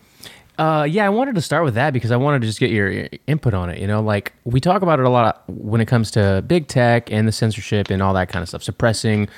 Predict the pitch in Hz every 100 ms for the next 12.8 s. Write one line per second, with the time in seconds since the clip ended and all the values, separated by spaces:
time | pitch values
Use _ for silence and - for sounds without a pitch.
0 | - - - - - - 110 104 127 120
1 | 120 120 113 120 110 107 101 - 120 110
2 | 110 107 110 107 101 95 95 - - 117
3 | - 120 113 107 107 98 - _ _ _
4 | _ - 139 - 208 220 196 131 - 139
5 | 135 117 117 101 - 90 87 - 101 -
6 | 85 90 107 123 147 135 123 101 - -
7 | _ - 117 202 196 175 170 147 123 123
8 | - 143 143 165 175 196 151 131 120 104
9 | 113 127 147 139 131 127 127 113 104 104
10 | 95 117 - 104 - 113 101 - 113 95
11 | 104 92 101 104 90 - - - 104 104
12 | 104 104 98 92 - 98 92 87